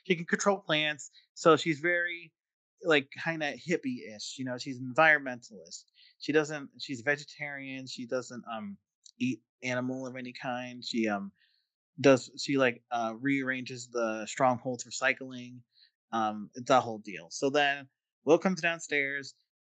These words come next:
and his parents are just super excited for him to start at Sky High,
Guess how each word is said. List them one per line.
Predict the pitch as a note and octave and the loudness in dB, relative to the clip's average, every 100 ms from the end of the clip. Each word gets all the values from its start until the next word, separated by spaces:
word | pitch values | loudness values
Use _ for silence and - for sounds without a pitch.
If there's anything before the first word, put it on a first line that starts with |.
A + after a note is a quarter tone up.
| - | -8
and | C3 | -6
his | B2 C3+ | -4 -6
parents | - D3+ D3 C#3+ C#3+ | -6 -2 -2 -2 -6
are | C3 | -6
just | C3 - | -8 -8
super | - E3 E3+ | -2 2 4
excited | D#3+ E3 D#3 D3 | 2 4 4 4
for | D#3 | -4
him | C#3+ | -10
to | C3+ | -10
start | - C#3 C3+ | -6 -4 -4
at | - | -8
Sky | - C3 B2 | -2 -2 -2
High, | - A#2 A2+ A2 | -6 -8 -8 -12